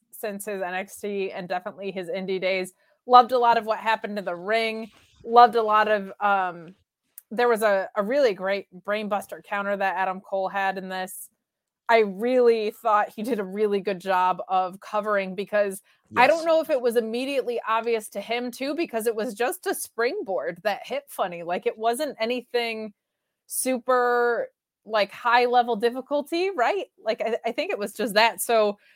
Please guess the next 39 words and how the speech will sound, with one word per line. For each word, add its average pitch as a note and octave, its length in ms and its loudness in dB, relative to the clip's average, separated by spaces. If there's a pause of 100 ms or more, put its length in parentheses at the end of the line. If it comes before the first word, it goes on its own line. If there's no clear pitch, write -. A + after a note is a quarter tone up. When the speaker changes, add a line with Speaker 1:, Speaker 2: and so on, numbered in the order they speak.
(200)
Speaker 1:
to B3 380 6
realize C#4 440 6
he C#4+ 80 -4
couldn't B3 220 -4
get A3 140 4
him G#3+ 120 0
up A3 140 2
for A3 100 -4
the G#3 100 -4
Panama G3+ 360 0
Sunrise G3 680 0
and G#3 140 -2
then G3+ 160 -2
to G#3 100 -4
go G#3 340 6
home G3+ 480 -2 (240)
with A3+ 260 4
the - 80 0
knee G#3 180 0
bar, F#3+ 280 4
which F#3+ 280 -2
A, A#3 220 6
is G#3 140 -2
something G#3 440 -4
Red F#3+ 200 2
Dragon F#3+ 360 0
specific, F#3+ 520 -6
as F#3+ 160 -2
you G3 120 -6
pointed F#3+ 300 -2
out, F3+ 220 4
and F#3+ 240 -6
B, G#3+ 460 -4 (280)
oh, C4+ 120 10
this A#3+ 220 2
guy A3+ 180 4
hurt A#3 220 2
his A3 160 0
knee. A3 520 -2